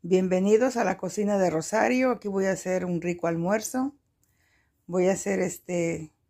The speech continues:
ah, unos chicharrones en salsa verde. Aquí tengo tomatillo verde, tengo jal-, chile jalapeños verdes, tengo cebolla y tengo ajo. Ahorita voy a poner a cocer un pedacito de cebolla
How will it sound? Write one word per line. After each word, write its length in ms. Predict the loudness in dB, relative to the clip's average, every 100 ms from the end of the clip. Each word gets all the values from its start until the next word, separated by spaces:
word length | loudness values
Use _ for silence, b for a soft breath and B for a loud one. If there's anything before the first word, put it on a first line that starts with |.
| _ _ _ _ _ -20
ah, 340 | -8 -4 -2 -2
unos 360 | -4 -2 -2
chicharrones 680 | -4 0 0 2 2 0 -4
en 120 | -6
salsa 360 | -4 -2 -2 -2
verde. 520 | 0 0 0 0 0 -2 _ _ _ _ _ _ -12
Aquí 260 | -10 -10
tengo 300 | -6 -4 -4
tomatillo 560 | -2 -2 -2 -4 -2 2
verde, 540 | 2 2 0 -2 -4 _ _ _ _ _ _ _
tengo 420 | -6 -4 -2 -2 -2
jal-, 240 | -6 -6 -8 -12
chile 260 | -6 -4 -2
jalapeños 580 | -2 -2 -2 -2 -2
verdes, 480 | 2 2 2 -2 -4
tengo 260 | -8 -8 -6
cebolla 600 | -6 -6 -2 -2 -4 -6
y 60 | -8
tengo 420 | -8 -6 -2 0
ajo. 460 | 0 -2 -6 -6 -6 _ _ _ _
Ahorita 240 | -8 -2
voy 160 | 2 2
a 120 | 2
poner 320 | 0 -4 -2
a 80 | -4
cocer 320 | -6 -8 -6
un 140 | -6 -6
pedacito 500 | -4 -6 -6 -8 -4
de 80 | -4
cebolla 680 | -4 -4 -4 -4 -6 -10